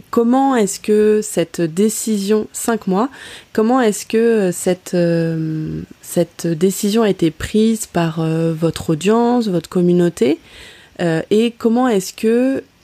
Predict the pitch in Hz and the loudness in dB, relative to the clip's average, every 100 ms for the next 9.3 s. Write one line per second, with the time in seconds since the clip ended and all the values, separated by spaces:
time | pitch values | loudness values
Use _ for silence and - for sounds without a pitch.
0 | - 185 185 202 208 214 214 214 208 196 | -2 2 2 4 4 4 4 2 2 2
1 | 185 175 180 175 180 202 403 - 202 180 | 0 0 0 0 -2 0 0 0 0 2
2 | 180 202 190 180 175 269 240 190 190 180 | 2 2 2 0 0 0 0 2 0 0
3 | - 180 165 156 - 202 202 190 175 170 | 0 -2 -2 -6 -4 0 2 2 2 2
4 | 170 170 175 185 180 175 156 - 202 180 | 2 0 0 0 0 0 -2 0 2 2
5 | 165 - 165 - 190 202 185 160 160 - | -2 -4 -8 -2 0 2 2 -2 -2 2
6 | 180 175 160 147 160 156 - 170 202 233 | 2 2 0 -2 -4 -6 -2 0 2 2
7 | 190 - 160 - 190 180 165 165 170 247 | 0 -4 -6 -4 -2 0 2 2 2 2
8 | 254 160 - - - - - 175 160 156 | 2 0 -4 -18 -20 -8 -2 2 2 2
9 | 151 151 | 2 -2